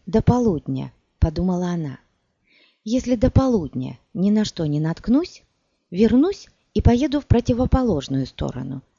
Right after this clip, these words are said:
за вересковье». Она ехала шагом под сводом крон, внимательно посматривая по сторонам,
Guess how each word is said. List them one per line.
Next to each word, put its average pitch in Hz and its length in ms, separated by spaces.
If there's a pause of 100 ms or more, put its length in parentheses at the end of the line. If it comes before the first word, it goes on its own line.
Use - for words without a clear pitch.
(160)
за 156 160
вересковье». 208 840 (1800)
Она 156 180
ехала 156 420
шагом 151 600 (260)
под - 200
сводом 170 380
крон, 139 400 (560)
внимательно 165 800
посматривая 170 640
по - 120
сторонам, 185 580